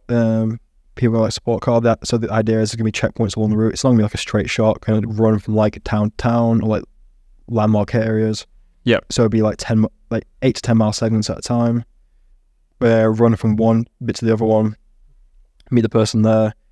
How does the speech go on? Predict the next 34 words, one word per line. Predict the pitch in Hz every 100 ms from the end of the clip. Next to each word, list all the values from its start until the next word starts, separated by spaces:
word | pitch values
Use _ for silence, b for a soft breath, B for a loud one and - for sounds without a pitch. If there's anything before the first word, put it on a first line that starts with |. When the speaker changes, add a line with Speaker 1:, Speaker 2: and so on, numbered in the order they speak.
| _ -
Speaker 1:
like, | 107 107
refuel, | 110 - 113 110 110
take | - 113
on | 107
some | 107
more | 104
supplements. | - 107 113 110 107 - - _ _ _ _ _ -
'Cause | 127
that's | 131 131
the, | 120
the | 110 113
other | 107
thing | 110
as | 104
well. | 107 107
Like, | 104 - _ _ _ _ _ -
so | -
I | 113
failed | 131 127 120 123
in | 117
the | 113
sixty | - -
K | 113
the | 104
first | 120 107
time | 107
round | 104
'cause | - 110
everyone | 110
went | 107
tired, | - 104 95
everyone | - 104
cramped | 110 92 -
up. | 101